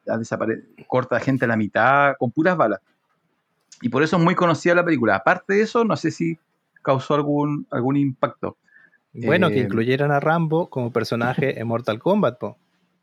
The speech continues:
Speaker 2: Eso estaba buscando, ¿no? <laughs>
Speaker 1: Ah, también, pues por ahí, es que de ahí se transformó súper, de hecho creo que mata, hay una estadística que me...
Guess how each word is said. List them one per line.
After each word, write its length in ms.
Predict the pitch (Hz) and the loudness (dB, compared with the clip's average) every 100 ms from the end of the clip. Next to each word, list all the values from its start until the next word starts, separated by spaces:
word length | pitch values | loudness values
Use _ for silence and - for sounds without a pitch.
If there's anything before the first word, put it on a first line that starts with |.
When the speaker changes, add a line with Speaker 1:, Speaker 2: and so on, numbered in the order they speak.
| _ _ | _ _
Speaker 2:
Eso 180 | - 135 | -6 -4
estaba 200 | 156 170 | 0 0
buscando, 420 | 160 - 269 120 | 0 0 0 0
¿no? 160 | 127 180 _ | -4 -12 _
<laughs> 1120 | - - 190 - - - - - - - - - | -6 0 0 -2 -10 -10 -20 -6 -2 -2 0 0
Speaker 1:
Ah, 100 | 185 | 2
también, 280 | 170 220 262 | 2 2 2
pues 120 | 139 | 0
por 120 | 135 | 2
ahí, 240 | 143 175 - - | 4 4 0 -4
es 120 | 160 | 0
que 100 | 143 | 2
de 80 | 135 | 2
ahí 80 | 160 | 2
se 140 | 208 | 0
transformó 320 | 175 165 175 | -2 -2 -2
súper, 420 | 175 190 202 196 | -2 0 0 0
de 100 | 147 | 0
hecho 140 | 160 214 | 0 0
creo 180 | 170 180 | 0 0
que 80 | 185 - | 0 2
mata, 440 | 139 151 180 190 _ _ _ - | 2 2 0 -2 _ _ _ -2
hay 120 | 135 | 0
una 100 | 156 | 0
estadística 480 | - 139 139 175 160 | 0 -2 0 -2 -2
que 220 | 147 - | -4 -4
me... 240 | 143 131 | -2 -2